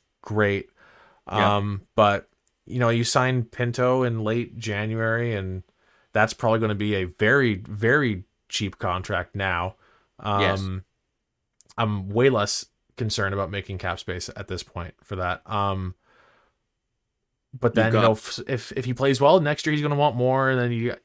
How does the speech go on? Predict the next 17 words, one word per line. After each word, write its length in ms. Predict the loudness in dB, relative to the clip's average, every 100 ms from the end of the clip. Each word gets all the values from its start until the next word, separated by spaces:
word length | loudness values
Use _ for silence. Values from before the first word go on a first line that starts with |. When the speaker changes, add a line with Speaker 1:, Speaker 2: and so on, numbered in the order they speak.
| -6
Speaker 1:
I 120 | -4
think 240 | 0 0 0
then 600 | -2 2 2 2 -2 -6
is 180 | -4 0
when 140 | 2 2
I'd 200 | 0 -2
look 240 | -2 -2
at 140 | -2
maybe 460 | -2 0 0 2 2
moving 320 | 4 4 4
one 120 | 2
of 60 | 2
the 120 | 2
eight 160 | 2 0
million 360 | 0 2 2 2
guys. 520 | 2 2 -2 -6 -12 _ -20 -20 _ _ _ _ _ _ -14 2
But 360 | 4 4 2